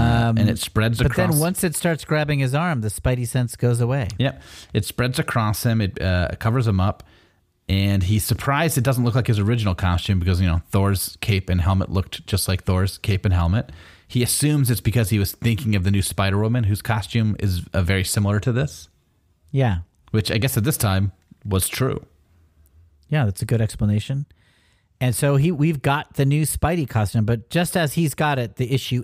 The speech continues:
Speaker 1: ends.
Speaker 2: Yep.
Speaker 1: Because Professor X tells the non-X-Men heroes, uh, Galactus is devouring the planet.
Speaker 2: Yeah. Uh, what'd you think of this issue, Will Hines?
Speaker 1: I love it.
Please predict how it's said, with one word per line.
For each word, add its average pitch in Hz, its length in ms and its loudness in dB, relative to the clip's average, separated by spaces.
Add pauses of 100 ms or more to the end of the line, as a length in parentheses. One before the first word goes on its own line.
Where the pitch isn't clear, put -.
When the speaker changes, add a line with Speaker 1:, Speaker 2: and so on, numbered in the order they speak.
Speaker 1:
ends. 101 460 0
Speaker 2:
Yep. 95 140 0 (340)
Speaker 1:
Because 117 320 2
Professor 123 520 0
X 120 320 -2
tells 117 440 0
the 110 420 2 (720)
non-X-Men 117 1300 0
heroes, 104 840 2
uh, 104 180 2
Galactus 110 540 0
is 101 80 -2
devouring 104 460 2
the 101 80 0
planet. 90 360 -2 (640)
Speaker 2:
Yeah. 104 220 0 (720)
Uh, 101 60 2
what'd 123 160 2
you 156 60 2
think 156 100 2
of 147 80 0
this 135 140 0
issue, 110 240 0
Will 92 140 2
Hines? 107 420 -2 (800)
Speaker 1:
I 120 80 0
love 113 160 0
it. 92 120 -4